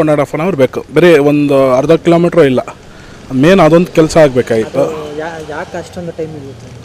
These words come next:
Speaker 1: ಸರ್?
Speaker 2: ಅಷ್ಟು ಆ ಬ್ರಿ-, ಫ್ಲೈಓವರ್ನ ದಾಟಿ ಒಂದು ಅರ್ಧ, ಅರ್ಧ ಅವರ್
Speaker 1: Actually ಅದು ಬ-, ಫ್ಲೈಓವರ್ ಬಂದು ಚಿಕ್ಕದಾಗಿದೆ ಸರ್. ಅದು actually ಇಲ್ಲಾಂದ್ರೆ ಒಂದು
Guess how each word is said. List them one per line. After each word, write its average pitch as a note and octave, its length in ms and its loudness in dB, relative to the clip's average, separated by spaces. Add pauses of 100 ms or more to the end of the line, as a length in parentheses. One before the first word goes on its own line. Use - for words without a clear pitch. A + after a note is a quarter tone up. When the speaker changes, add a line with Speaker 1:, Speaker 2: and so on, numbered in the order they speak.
(140)
Speaker 1:
ಸರ್? F3+ 140 -6 (560)
Speaker 2:
ಅಷ್ಟು D#3+ 200 -14 (200)
ಆ - 20 -14 (140)
ಬ್ರಿ-, D#3 220 -10
ಫ್ಲೈಓವರ್ನ F#3+ 400 -6
ದಾಟಿ E3 360 -14
ಒಂದು D3+ 220 -16
ಅರ್ಧ, C#3 140 -16 (220)
ಅರ್ಧ C#3 140 -14 (140)
ಅವರ್ F3+ 180 -8
Speaker 1:
Actually G3+ 300 0
ಅದು E3+ 120 4 (140)
ಬ-, D#3+ 80 4 (240)
ಫ್ಲೈಓವರ್ G3+ 320 4
ಬಂದು G3 240 0
ಚಿಕ್ಕದಾಗಿದೆ C#3 540 0 (100)
ಸರ್. A2 200 -10
ಅದು A#2+ 140 -10 (140)
actually D#3 300 0 (360)
ಇಲ್ಲಾಂದ್ರೆ D#3+ 360 0
ಒಂದು C#3+ 120 -2